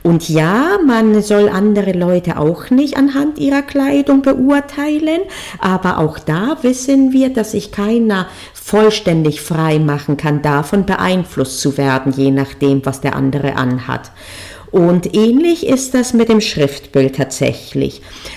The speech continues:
Keine Prüferin, kein Prüfer geht an die Korrektur und gibt Noten für das Schriftbild. Das ist auch völlig, wäre völlig unzulässig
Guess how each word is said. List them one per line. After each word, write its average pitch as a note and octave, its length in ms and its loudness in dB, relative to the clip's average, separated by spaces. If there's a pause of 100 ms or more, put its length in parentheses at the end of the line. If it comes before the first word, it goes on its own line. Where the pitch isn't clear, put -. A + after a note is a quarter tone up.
(140)
Keine B3 440 0
Prüferin, C4 840 2
kein G#3 400 2
Prüfer A3 560 2
geht G#3+ 320 2
an F#3+ 140 -2
die F#3 80 -4
Korrektur C4 880 0 (240)
und G#3 280 2
gibt A3 300 -2
Noten G3+ 540 4
für G#3 180 2
das F3+ 180 0
Schriftbild. C3+ 680 0
Das D#3 160 -2
ist - 220 -4
auch D3 200 -2
völlig, D3+ 640 0
wäre D#3+ 240 2
völlig C#3 420 0
unzulässig B3+ 760 0